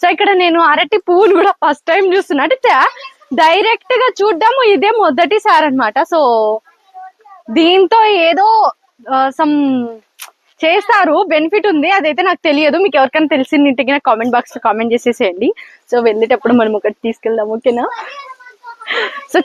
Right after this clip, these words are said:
చాలా మంచిగా ఉందన్నమాట, ఫస్ట్ టైమ్ చూడ్డాం కదా. So అరటి చెట్టు, ఇప్పుడు లోపల చూడండి, ఒక గుహలాగుంది. ఇక్కడ పాములు ఉంటాయని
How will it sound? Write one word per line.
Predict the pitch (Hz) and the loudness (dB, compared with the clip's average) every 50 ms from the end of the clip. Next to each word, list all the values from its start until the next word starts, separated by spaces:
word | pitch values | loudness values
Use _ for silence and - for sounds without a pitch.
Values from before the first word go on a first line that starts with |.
| - 294 | 0 0
చాలా | 220 233 277 262 | 0 0 0 0
మంచిగా | 240 247 220 302 277 269 | -2 -4 -4 -2 -2 -2
ఉందన్నమాట, | 247 226 226 214 208 202 - 254 311 508 - _ _ _ _ _ - - | -2 -2 -4 -6 -10 -6 -2 -2 -2 -2 -4 _ _ _ _ _ -4 -4
ఫస్ట్ | 277 - - 311 | -4 0 0 2
టైమ్ | 330 330 294 | 2 2 2
చూడ్డాం | 330 247 220 262 277 269 240 | 0 0 2 2 2 2 2
కదా. | - 285 415 554 539 - _ _ _ _ _ _ _ _ _ - | 2 2 0 0 -2 -6 _ _ _ _ _ _ _ _ _ -4
So | 302 285 277 | 0 0 0
అరటి | 247 247 220 277 - - | 0 -2 -4 -6 -2 -2
చెట్టు, | 311 254 - - 294 403 523 539 - _ _ _ | -4 -2 0 0 0 0 0 -2 -6 _ _ _
ఇప్పుడు | - - 285 285 254 | -2 0 2 2 4
లోపల | 262 269 - 349 370 320 359 | 2 2 2 0 0 2 2
చూడండి, | 302 269 262 262 247 269 311 359 349 311 | 2 0 0 0 -2 -4 -2 -2 -2 -2
ఒక | - 311 277 233 - | -2 -4 -6 -4 -2
గుహలాగుంది. | 262 277 294 302 285 277 285 302 320 330 349 339 311 285 247 254 285 339 349 | -2 -2 0 0 0 2 2 0 2 2 2 2 2 0 0 -2 -4 -4 -2
ఇక్కడ | - 294 277 262 - 254 | -2 -4 -4 -2 0 0
పాములు | 226 247 277 294 311 311 294 | 0 2 2 2 2 0 0
ఉంటాయని | 277 285 277 269 269 269 311 330 294 | 0 0 0 0 0 0 0 -2 -2